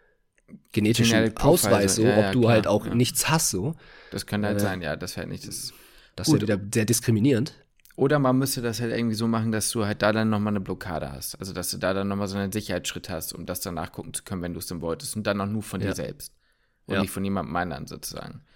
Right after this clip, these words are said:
Speaker 2: Und
Speaker 1: Mhm.
Speaker 2: das, klar, wenn du dann so ein bisschen Humangenetik ka-, kannst, kannst du, aber wenn du dein Risiko hast, ja auch wieder das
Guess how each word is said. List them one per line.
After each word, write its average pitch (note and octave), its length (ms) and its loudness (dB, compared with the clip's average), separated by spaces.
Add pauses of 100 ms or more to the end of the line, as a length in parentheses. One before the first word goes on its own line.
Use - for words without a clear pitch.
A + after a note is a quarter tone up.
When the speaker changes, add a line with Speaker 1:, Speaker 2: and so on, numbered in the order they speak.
(420)
Speaker 2:
Und G2+ 440 -2
Speaker 1:
Mhm. - 40 -12
Speaker 2:
das, - 480 0 (200)
klar, G#2 280 2
wenn F#2 120 -4
du F2+ 60 -4
dann F2+ 140 -4
so F#2+ 80 -6
ein F#2 40 -6
bisschen F#2+ 240 -6
Humangenetik G#2 640 0
ka-, G#2 80 -8
kannst, G#2 460 -6
kannst G#2 260 -6
du, G#2+ 40 -4
aber G2+ 160 -4
wenn G2 140 0
du G2 60 -4
dein A#2 280 4
Risiko A#2 400 0
hast, A2+ 160 2
ja F#2+ 60 0
auch F#2+ 120 -6
wieder A2 140 0
das A2 280 0